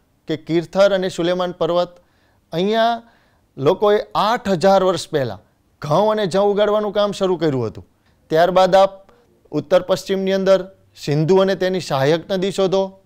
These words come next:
સહાયક નદીઓ એટલે એવી નદીઓ જે મુખ્ય નદીઓને મળતી હોય. અહીંયા આપ જોઈ શકો છો કે સિંધુ નદી અને તેની સહાયક નદીઓ ચિનાબ, રાવી, સતલજ વગેરે તેની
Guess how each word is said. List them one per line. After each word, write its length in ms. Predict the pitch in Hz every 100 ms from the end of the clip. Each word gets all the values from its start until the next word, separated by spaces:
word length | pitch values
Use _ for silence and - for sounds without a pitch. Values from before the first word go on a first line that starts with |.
| _ _
સહાયક 460 | - 147 170 214 214
નદીઓ 500 | 214 226 226 226 233
એટલે 480 | - _ - 190 226
એવી 140 | 247 254
નદીઓ 440 | 202 165 160 160 _ -
જે 160 | 127 185
મુખ્ય 400 | 170 165 - 220
નદીઓને 420 | 208 180 190 247 370 _ _ _ 143
મળતી 400 | 147 165 156 131
હોય. 200 | 104 87 _ _ _ _ _
અહીંયા 280 | 139 165 180
આપ 80 | 165
જોઈ 200 | 175 196
શકો 280 | 202 175 156
છો 240 | 156 175 _ _ _ -
કે 420 | 175 180 185 185 _ _ _ -
સિંધુ 320 | 156 160 190
નદી 480 | 196 185 202 214 -
અને 200 | 151 165
તેની 280 | 160 170 180
સહાયક 460 | - 143 147 180 180
નદીઓ 300 | 175 175 170
ચિનાબ, 580 | 156 147 165 175 170
રાવી, 440 | 135 127 147 165 170
સતલજ 520 | - 139 165 170 175 - - _ _ _ 120
વગેરે 300 | 131 160 165
તેની 260 | 151 175